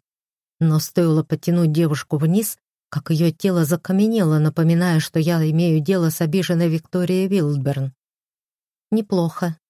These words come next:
ответила она и, схватившись за края ванны, поднялась на ноги. «Такая привлекательная, соблазнительная!» Предстала во всей красе, чтобы сообщить, что мой оргазм пройдёт без неё.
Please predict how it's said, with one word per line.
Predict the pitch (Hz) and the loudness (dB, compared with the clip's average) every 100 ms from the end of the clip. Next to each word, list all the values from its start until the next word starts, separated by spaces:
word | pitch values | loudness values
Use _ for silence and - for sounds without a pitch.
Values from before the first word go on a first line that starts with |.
| _ - | _ -6
ответила | 190 196 240 - 170 165 | -4 -2 -2 -2 0 2
она | 160 165 | 2 2
и, | 160 | 0
схватившись | - - 185 - 170 - 165 | -2 -2 -2 -2 -4 -2 -4
за | 147 165 | -2 -4
края | 170 170 175 156 | 0 0 2 0
ванны, | 160 214 220 214 | 0 0 0 0
поднялась | 208 170 180 175 170 - | -2 -2 0 0 0 0
на | 180 160 | 0 2
ноги. | 147 139 143 147 _ _ _ _ _ _ _ _ | 0 -2 -4 -8 _ _ _ _ _ _ _ _
«Такая | - - _ - 160 147 147 | -10 -10 _ -4 0 0 0
привлекательная, | - 156 147 160 - 170 160 147 147 143 143 139 | 0 -2 0 -2 -4 -2 -2 -2 -2 0 0 -2
соблазнительная!» | - 156 160 165 135 175 185 156 160 151 151 143 135 _ _ _ _ | -4 0 2 0 2 2 2 0 0 0 0 -2 -6 _ _ _ _
Предстала | 208 190 170 - - 240 165 | -4 -4 -6 -10 -4 0 0
во | 143 170 | 2 -2
всей | - - 247 | -2 -4 -4
красе, | - 240 254 - 147 135 | -2 -4 -4 -4 -2 -2
чтобы | - - 156 | -4 -4 -2
сообщить, | 165 - 208 208 - 147 - | -2 0 -2 -2 -6 -4 -6
что | - - - | -10 -8 -2
мой | 180 190 151 | 0 2 0
оргазм | 151 151 196 240 165 139 - | 0 -2 -4 0 0 0 -4
пройдёт | 202 214 202 208 | -2 -2 0 0
без | 170 190 | 0 2
неё. | 202 208 143 135 | 4 2 2 -4